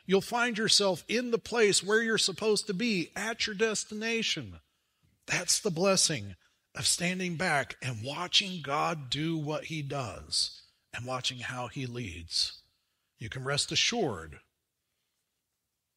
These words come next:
that you will arrive where you're supposed to be.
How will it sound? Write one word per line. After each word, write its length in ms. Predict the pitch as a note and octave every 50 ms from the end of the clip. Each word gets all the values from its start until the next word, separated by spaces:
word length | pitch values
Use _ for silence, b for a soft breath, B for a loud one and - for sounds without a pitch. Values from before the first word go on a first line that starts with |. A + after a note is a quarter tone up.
| _ _ _ _ -
that 180 | A#2 F#2+ - C3+
you 60 | B2
will 160 | C#3 C3 C3
arrive 400 | C3 C#3+ D3+ C#3 A#2+ G#2+ G2+ -
where 140 | - G#2+ G#2
you're 100 | G#2 G#2
supposed 460 | G2+ - - - G#2+ G2+ F#2+ - -
to 60 | - G2+
be. 280 | G#2 G2+ E2+ D#2 D2+